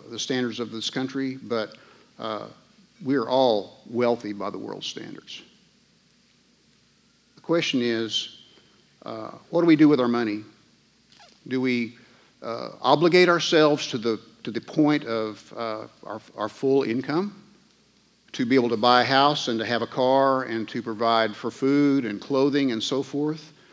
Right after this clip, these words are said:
and vacations and extras, swimming pool,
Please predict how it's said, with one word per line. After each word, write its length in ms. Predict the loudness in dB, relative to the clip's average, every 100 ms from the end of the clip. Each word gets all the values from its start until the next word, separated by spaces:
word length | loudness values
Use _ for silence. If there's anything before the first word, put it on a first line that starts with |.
| -20 _ _
and 140 | -12 -8
vacations 880 | -10 0 2 4 2 2 2 0
and 460 | -8 -6 -6 -6 -4
extras, 920 | -4 -4 -8 -6 -6 -6 -10 -12 -18 _ _ _ _ _
swimming 340 | -8 -2 -2
pool, 680 | 0 2 4 6 6 4 0